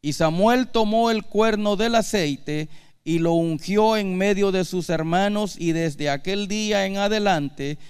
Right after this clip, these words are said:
el Espíritu de Jehová vino sobre David, y se levantó luego Samuel y se volvió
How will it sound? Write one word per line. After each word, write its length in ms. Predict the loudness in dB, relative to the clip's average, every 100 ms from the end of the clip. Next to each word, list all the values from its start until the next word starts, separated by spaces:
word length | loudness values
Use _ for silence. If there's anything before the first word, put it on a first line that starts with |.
| -20 _
el 180 | -4 -4
Espíritu 640 | -4 -2 0 0 -2 0
de 140 | 0
Jehová 360 | 0 0 2 2
vino 340 | 0 0 -2
sobre 400 | -2 -2 0 0
David, 440 | 0 0 0 0 -2 -10 -20 -20 _
y 200 | -4 -4
se 260 | -4 -4 -2
levantó 960 | -2 -2 -2 -4 -6 0 4 4 2 -6 -16 -6
luego 500 | -2 2 2 2 -2
Samuel 680 | -4 -4 -2 -2 -2 -6 -14 -10
y 140 | -10
se 160 | -6 -6
volvió 680 | -6 -6 -4 0 0 -2